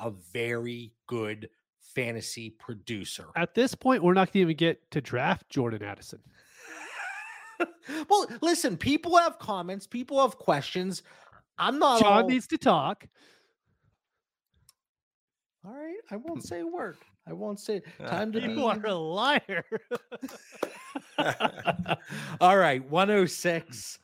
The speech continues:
Speaker 1: Who's that, Mitch?
Speaker 2: I mean, it's, it's J S N.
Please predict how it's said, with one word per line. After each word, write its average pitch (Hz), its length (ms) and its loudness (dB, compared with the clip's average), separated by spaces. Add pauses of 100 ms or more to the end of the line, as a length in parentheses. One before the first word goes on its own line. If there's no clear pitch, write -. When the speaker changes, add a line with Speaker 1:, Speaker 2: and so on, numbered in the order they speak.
(420)
Speaker 1:
Who's 165 200 0
that, 110 200 -4
Mitch? - 560 -6
Speaker 2:
I 214 300 -4
mean, 226 180 -4
it's, 226 380 -4
it's 208 260 -8
J 120 280 -12
S - 160 -20
N. 98 200 -20